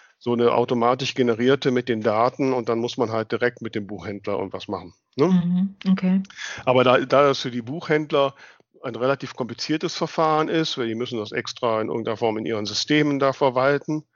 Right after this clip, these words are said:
Speaker 1: und im Regelfalle sind die mit ihren Barsortimentern so eng verbunden, dass zum Teil die E D V-Systeme perfekt zusammenpassen,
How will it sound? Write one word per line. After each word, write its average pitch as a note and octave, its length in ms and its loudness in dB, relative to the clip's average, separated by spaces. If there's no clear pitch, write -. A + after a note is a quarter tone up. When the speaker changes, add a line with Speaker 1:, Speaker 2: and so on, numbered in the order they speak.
Speaker 1:
und A#2 320 0
im A2 140 -4
Regelfalle A#2+ 580 4
sind A2+ 240 -4
die B2+ 60 -2
mit A#2 180 -4
ihren A#2 240 0
Barsortimentern A#2 1200 0
so A#2 220 -2
eng B2 240 2
verbunden, A#2+ 640 0
dass A#2 180 0
zum A2+ 180 -4
Teil A2+ 300 4
die A2+ 280 -2
E A#2 60 -2
D A#2 100 -2
V-Systeme A#2+ 720 2
perfekt A#2+ 420 -4
zusammenpassen, A#2 840 -2